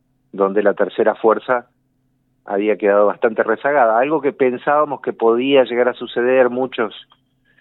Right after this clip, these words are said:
de los que venimos analizando, pensábamos que Ma-, Milei estaba entre los quince, veinte puntos y, y se iba a polarizar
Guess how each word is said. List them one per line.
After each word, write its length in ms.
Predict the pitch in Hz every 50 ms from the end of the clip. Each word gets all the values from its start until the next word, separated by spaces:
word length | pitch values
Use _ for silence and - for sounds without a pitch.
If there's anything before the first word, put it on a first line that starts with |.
| _ _ _ _ _ _ _ -
de 80 | 104 95
los 120 | 95 92
que 120 | - - 98
venimos 340 | 98 98 117 120 117 110
analizando, 640 | 110 104 104 104 110 104 - 131 117 123 143 143 -
pensábamos 560 | - 101 92 - - 104 101 107 110 110 110 -
que 120 | 120 113
Ma-, 300 | 110 110 107 107 104 98
Milei 520 | 98 104 101 107 120 123 117 117 117 117 117
estaba 280 | - - 113 110 110
entre 160 | 107 101 117
los 140 | 120 123 113 -
quince, 440 | - 113 110 113 110 101 - 104
veinte 280 | 95 98 101 98 - 110
puntos 520 | - - 101 92 92 95 87 101 101 95 - - - - - _ _ _ _ _ _ _ _ _ _ _ _ _ _ _ _ _
y, 340 | - 104 90 85 82 78 78 -
y 160 | - 90 87
se 140 | - - 107
iba 120 | 104 101
a 60 | 95
polarizar 640 | - 95 90 87 87 87 87 - - 107 98 90